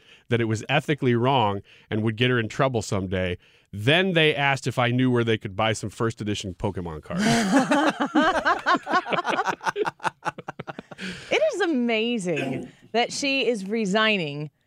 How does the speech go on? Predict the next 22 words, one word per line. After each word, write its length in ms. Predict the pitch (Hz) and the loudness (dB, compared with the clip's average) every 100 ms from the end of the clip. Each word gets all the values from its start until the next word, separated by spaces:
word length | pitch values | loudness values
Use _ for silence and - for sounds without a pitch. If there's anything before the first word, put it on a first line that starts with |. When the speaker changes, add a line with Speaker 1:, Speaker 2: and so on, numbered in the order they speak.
| _ | _
Speaker 2:
She's 280 | - 254 233 | -4 -2 2
not 300 | 220 226 285 | 2 4 2
fired. 580 | 392 - 190 156 151 165 - | 2 0 0 0 -4 -6 -10
She's 280 | - 269 262 | -6 -4 -2
resigning. 680 | 254 214 247 240 185 170 175 - | 0 2 2 2 0 -4 -6 -2
Harvard's 420 | 269 311 320 220 | 2 2 0 -2
like, 220 | 233 220 | -2 0
"Yeah, 160 | 330 427 | 0 2
you 160 | 370 | 2
can 140 | 403 415 | 0 -6
still 200 | - 277 | -2 -2
teach 240 | 240 214 | 0 -2
here." 140 | 233 220 | -2 -2
And 160 | 190 | -4
she's 180 | - 180 | -6 -4
like, 160 | 165 - | -4 -6
"Oppression." 540 | - - 156 - 147 143 _ _ | -14 -12 -12 -12 -18 -18 _ _
Speaker 1:
Yeah, 400 | 220 226 247 214 190 453 - | 4 6 6 4 0 -4 -2
yeah. 300 | 233 247 135 | 4 4 4
Speaker 2:
<laughs> 40 | - | 2
You 140 | 330 | 0
cheated. 680 | - 427 480 508 415 196 | 2 2 2 4 2 0